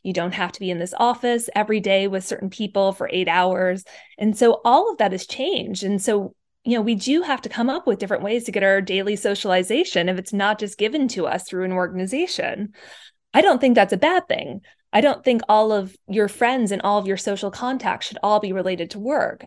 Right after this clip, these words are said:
In fact, I think over time that can be very dangerous, um, from a, all your eggs in one basket. As you can see, um, I worked at Google for a really long time, and there were just layoffs, and I had good friends that were laid off from Google. And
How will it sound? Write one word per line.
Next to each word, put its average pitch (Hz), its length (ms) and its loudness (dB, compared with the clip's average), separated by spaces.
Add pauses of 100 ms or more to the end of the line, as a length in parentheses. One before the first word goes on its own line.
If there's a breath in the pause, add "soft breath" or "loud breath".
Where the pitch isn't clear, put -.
In 214 140 0
fact, 247 320 0
I 196 80 0
think 202 260 -6
over 185 180 0
time 262 300 -4
that - 120 -6
can 208 100 -4
be 190 80 -4
very 190 240 -2
dangerous, 185 840 0 (480 loud breath)
um, 196 320 2
from 196 160 0
a, 196 160 -2 (240)
all 220 160 6
your 202 160 2
eggs 196 200 2
in 185 100 -2
one 185 140 -4
basket. - 600 -2 (220)
As 208 220 0
you 220 80 -8
can 208 160 -2
see, 202 400 -2
um, 185 540 -2 (680)
I 214 160 4
worked 220 180 0
at 202 100 2
Google 254 260 4
for 254 100 -2
a 202 60 0
really 196 240 0
long 190 240 -2
time, 202 480 -2 (180)
and 214 340 2
there 208 220 4
were 214 160 2
just 208 300 -2
layoffs, 233 480 0
and 202 80 -2
I 202 40 -2
had 196 180 -2
good 202 140 -2
friends 220 300 2
that 208 100 -2
were 196 120 0
laid 190 200 -2
off 185 160 0
from 196 140 -4
Google. 208 480 -4
And 196 320 -4